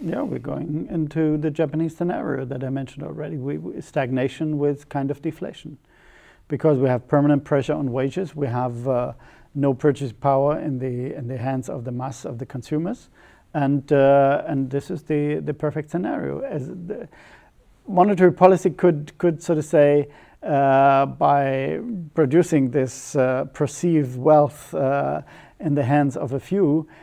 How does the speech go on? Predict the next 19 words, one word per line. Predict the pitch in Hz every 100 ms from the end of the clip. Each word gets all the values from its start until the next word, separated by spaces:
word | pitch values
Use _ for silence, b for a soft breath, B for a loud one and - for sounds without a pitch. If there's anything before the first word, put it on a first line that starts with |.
| B -
uh, | 156 170 -
could, | 160 139 -
could, | 160 147 131 170
uh, | 147 147 151 151 156 165 - 151 -
paper | 160 160 165
over | 185 156 143
this | 156 151
process | 160 147 156 143
for | 151 147
a |
short | 143 156 151
time, | 226 - 123
but | 131
it | 143
will | 147 151
not | 135
go | 160
on | 156 170
forever. | 151 - 311 175 -